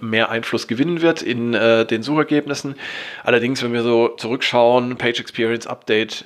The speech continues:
äh, mobil, da hat's keine großen Veränderungen gegeben. Das heißt also, die,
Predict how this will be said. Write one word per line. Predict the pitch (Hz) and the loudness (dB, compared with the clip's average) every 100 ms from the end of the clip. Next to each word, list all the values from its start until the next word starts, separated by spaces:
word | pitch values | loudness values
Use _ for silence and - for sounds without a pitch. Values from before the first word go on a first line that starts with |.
| 117 | -12
äh, | 117 | -6
mobil, | 117 - 120 135 127 - - - - _ - | -4 -2 2 4 4 0 -14 -16 -20 _ 0
da | 110 113 113 113 | 4 4 2 -2
hat's | 131 - | -6 -6
keine | - 120 127 | -4 -2 0
großen | 120 127 135 | 2 2 2
Veränderungen | 120 123 139 120 117 | 0 2 2 0 0
gegeben. | 107 110 104 127 123 | -4 -4 -4 -4 -8
Das | 113 120 | -8 0
heißt | 117 117 | 0 0
also, | 113 113 113 | -2 0 0
die, | 107 117 110 | -2 -4 -2